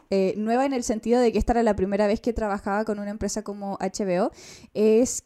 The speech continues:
Chloe Cherry, que, quien interpretaba a Faye en, en la segunda temporada de Euphoria, que es esta chica, em,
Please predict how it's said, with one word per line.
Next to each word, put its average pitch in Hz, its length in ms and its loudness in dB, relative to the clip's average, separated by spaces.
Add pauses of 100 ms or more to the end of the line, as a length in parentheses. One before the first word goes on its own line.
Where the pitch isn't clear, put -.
Chloe 214 340 6
Cherry, 226 380 0
que, 185 320 0
quien 196 160 0
interpretaba 196 800 2
a 190 280 2
Faye 226 540 0
en, 180 640 -2 (460)
en 208 80 0
la 208 80 6
segunda 269 380 2
temporada 202 420 4
de 196 60 6
Euphoria, 208 360 2
que 220 120 0
es 214 100 2
esta 214 260 2
chica, 247 460 -2 (540)
em, 180 1000 2